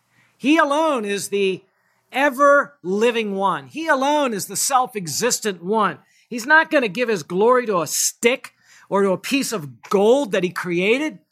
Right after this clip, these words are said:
He's not gonna give it to another one that he made. He alone deserves the glory.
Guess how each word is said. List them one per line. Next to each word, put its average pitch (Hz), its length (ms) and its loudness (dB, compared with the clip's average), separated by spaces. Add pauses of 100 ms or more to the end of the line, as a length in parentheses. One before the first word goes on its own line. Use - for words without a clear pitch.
(240)
He's 262 140 -6
not 302 160 4
gonna 247 140 -2
give 220 180 0
it 226 120 -4
to 196 180 -2
another 190 420 2
one 214 240 -2
that 180 160 -4
he 202 160 -10
made. 208 680 0 (880)
He 233 160 0
alone 294 400 4
deserves 175 460 -2
the 160 80 -10
glory. 131 320 -10